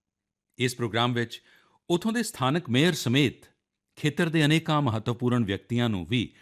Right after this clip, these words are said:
ਸ਼ਾਮਿਲ ਕੀਤਾ ਗਿਆ। ਕੈਂਪ ਰੋਤੋਂਦੋ ਵਿੱਚ ਰਹਿਣ ਵਾਲੇ ਭਾਰਤੀ ਮੂਲ ਦੇ ਲੋਕ ਮਹਾਰਿਸ਼ੀ ਵਾਲਮੀਕੀ ਜੀ ਦਾ ਬੁੱਤ ਲੱਗਣ 'ਤੇ ਬਹੁਤ ਖੁਸ਼ ਨੇ। ਮਹਾਰਿਸ਼ੀ ਵਾਲਮੀਕੀ ਦੇ ਸੰਦੇਸ਼ ਸਾਨੂੰ ਸਾਰਿਆਂ ਨੂੰ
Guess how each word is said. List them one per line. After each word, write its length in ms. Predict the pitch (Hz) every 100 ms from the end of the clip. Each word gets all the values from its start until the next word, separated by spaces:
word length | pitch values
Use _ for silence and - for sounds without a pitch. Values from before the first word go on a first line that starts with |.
| _
ਸ਼ਾਮਿਲ 300 | - 135 123
ਕੀਤਾ 320 | 127 - - 127
ਗਿਆ। 220 | 127 107 _ _ _ _ _ _ _ _ -
ਕੈਂਪ 500 | 131 135 127 - 107
ਰੋਤੋਂਦੋ 580 | 117 117 123 123 147
ਵਿੱਚ 220 | 143 123 107
ਰਹਿਣ 240 | 113 127
ਵਾਲੇ 200 | 110 113
ਭਾਰਤੀ 420 | 113 107 - 117
ਮੂਲ 260 | 104 101 98
ਦੇ 120 | 95
ਲੋਕ 440 | 90 110 127 123 - _ _ _ _ _
ਮਹਾਰਿਸ਼ੀ 580 | 104 135 170 170 - 180
ਵਾਲਮੀਕੀ 600 | 139 107 110 117 127 165
ਜੀ 120 | 135
ਦਾ 120 | 139
ਬੁੱਤ 280 | 110 104 110
ਲੱਗਣ 300 | 104 87 127
'ਤੇ 240 | 131 76 69 _ _ _ -
ਬਹੁਤ 200 | 170 190
ਖੁਸ਼ 380 | - 151 - -
ਨੇ। 140 | - _ _ _ _ _ _ _ _
ਮਹਾਰਿਸ਼ੀ 420 | 110 131 131 127 120
ਵਾਲਮੀਕੀ 580 | 107 104 117 117 120
ਦੇ 180 | 110 113
ਸੰਦੇਸ਼ 680 | 101 98 80 117 117 - - _ _ _
ਸਾਨੂੰ 240 | - 175 185
ਸਾਰਿਆਂ 480 | - 147 180 165 95
ਨੂੰ 140 | 62